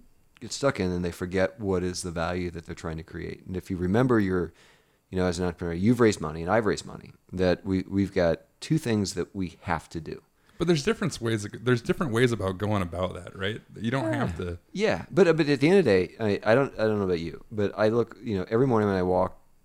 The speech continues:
Speaker 1: you know, out of the bathroom, and I, you know, you know, sort of like, you know, when Notre Dame w-, walks down the hall and they hit that play,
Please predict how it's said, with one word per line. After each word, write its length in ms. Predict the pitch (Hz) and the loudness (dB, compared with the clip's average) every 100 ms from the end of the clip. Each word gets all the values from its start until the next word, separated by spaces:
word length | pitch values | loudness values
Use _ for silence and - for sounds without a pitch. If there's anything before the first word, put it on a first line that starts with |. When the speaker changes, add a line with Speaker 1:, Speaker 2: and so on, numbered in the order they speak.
| _ - | _ -20
Speaker 1:
you 240 | - 98 | -8 -6
know, 80 | 87 - | -4 4
out 160 | 95 | 4
of 140 | 95 87 | 4 2
the 40 | |
bathroom, 460 | 85 80 82 87 82 | 0 0 -2 -10 -12
and 100 | 98 | -8
I, 120 | 90 85 | -4 -4
you 180 | 82 | -6
know, 240 | 95 82 80 | -8 -8 -8
you 120 | 101 | -6
know, 100 | 90 | -6
sort 240 | 80 - 92 | -6 -6 -4
of 60 | |
like, 160 | 87 82 | -4 -6
you 100 | - | -8
know, 180 | 95 80 - _ _ _ _ _ _ _ 131 110 | -8 -8 -12 _ _ _ _ _ _ _ -20 -8
when 180 | 107 | -2
Notre 180 | 95 95 | 0 0
Dame 380 | 90 87 87 85 _ _ _ _ | 0 -2 -4 -8 _ _ _ _
w-, 140 | - 98 | -16 -10
walks 280 | 107 90 - | -2 -2 -2
down 100 | 92 | -8
the 60 | |
hall 100 | 85 | -6
and 80 | 85 | -6
they 80 | 85 | -8
hit 160 | 82 - | -10 -10
that 140 | 87 | -6
play, 220 | - 85 | -6 -6